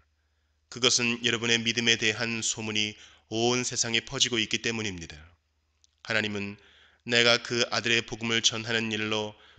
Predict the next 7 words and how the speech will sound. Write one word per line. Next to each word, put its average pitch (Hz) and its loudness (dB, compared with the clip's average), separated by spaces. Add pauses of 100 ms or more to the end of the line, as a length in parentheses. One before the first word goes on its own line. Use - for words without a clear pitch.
충심으로 156 4
섬기는 127 -2
분이시기에 87 0 (500)
내 107 2
마음속을 107 -2
알고 110 -4
계십니다. 85 -4